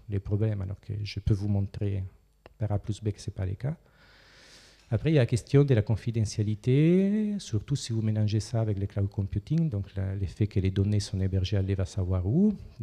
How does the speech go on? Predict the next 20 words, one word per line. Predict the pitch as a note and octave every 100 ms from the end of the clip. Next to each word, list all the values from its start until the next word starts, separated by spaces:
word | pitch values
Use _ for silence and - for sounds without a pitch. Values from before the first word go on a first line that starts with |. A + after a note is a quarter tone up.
| G#2
Donc, | B2+ B2+ B2 A2 - -
ce | -
sont | C#3+
des | A#2
questions | - C#3+ - G#3
importantes, | - F3+ - C#3 -
des | A2
défis | G#2 D3
majeurs, | D#3 F#3 F#3
je | C#3 B2
n'ai |
vraiment | A2+ C3+
pas | C#3 C#3
le | C3+
temps | B2+
d'en | C3+ A#2+
parler. | - G#2 - - _ _ _ _ _ _ - - - - - - - _ _ -
Quoique, | D3 - _ _ - - F#2+ - - - - -
quoique, | A2 - - E3+ F3+ E3 -
peut-être, | C3 - A3 A#3 - - -